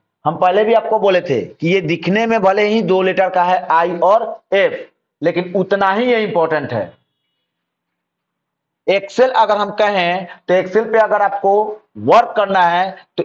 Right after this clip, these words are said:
इसको जानना एकदम से must है। बिना इसके आप Excel पे बढ़िया work नहीं कर सकते हैं, perfect work नहीं कर सकते हैं।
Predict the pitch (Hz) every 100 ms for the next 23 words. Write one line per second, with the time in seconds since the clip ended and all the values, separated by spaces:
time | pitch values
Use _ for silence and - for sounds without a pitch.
0 | - 208 - 277 190 196 180 185 190 -
1 | 139 214 208 196 180 170 170 165 165 156
2 | 196 208 190 196 - 165 214 - _ _
3 | - 160 160 175 170 160 156 165 156 180
4 | - - - _ - 147 180 180 180 175
5 | - 170 143 160 170 165 165 208 - -
6 | _ 139 156 175 156 139 123 - 117 98